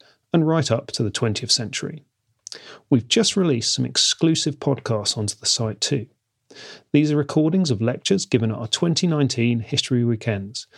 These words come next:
and they include talks from Dan Jones on the Crusades, Yanina Ramirez on medieval Wonder Women, Nicola Tallis on Margaret Beaufort, and Peter Caddick Adams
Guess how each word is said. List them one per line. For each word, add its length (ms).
and 100
they 120
include 380
talks 380
from 240
Dan 280
Jones 340
on 120
the 60
Crusades, 800
Yanina 420
Ramirez 500
on 180
medieval 440
Wonder 260
Women, 360
Nicola 320
Tallis 500
on 140
Margaret 400
Beaufort, 560
and 140
Peter 240
Caddick 340
Adams 400